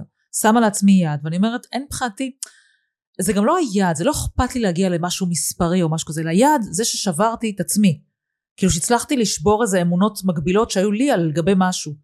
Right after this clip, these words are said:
נגיד אתמול, אמ, פעם ראשונה הרציתי באנגלית.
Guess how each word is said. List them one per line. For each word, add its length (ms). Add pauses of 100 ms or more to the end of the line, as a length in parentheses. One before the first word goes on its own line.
(320)
נגיד 220
אתמול, 440
אמ, 720 (360)
פעם 160
ראשונה 320
הרציתי 380
באנגלית. 460